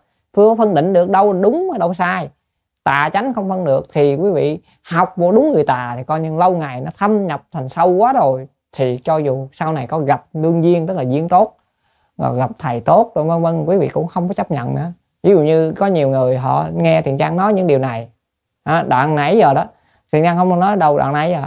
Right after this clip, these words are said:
người ta sẽ nói ông thầy Thiện Trang phỉ báng bên đó, tân đã chê trách bên đó, nói vậy đó, rồi không thèm nghe nữa. Đó là gì? Đó, là lâu ngày vài tháng rồi tà kiến nó ăn sâu quá rồi, đó,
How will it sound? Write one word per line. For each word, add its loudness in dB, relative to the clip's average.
người 0
ta 2
sẽ -8
nói -4
ông -6
thầy -6
Thiện -6
Trang 0
phỉ -4
báng -2
bên -4
đó, 0
tân -4
đã -4
chê 4
trách -2
bên -2
đó, 0
nói 0
vậy 0
đó, -6
rồi -4
không -6
thèm -8
nghe -6
nữa. -6
Đó 6
là 6
gì? 2
Đó, -2
là 2
lâu 4
ngày -2
vài -2
tháng -2
rồi -4
tà -6
kiến 0
nó -4
ăn -6
sâu -2
quá -2
rồi, -6
đó, -6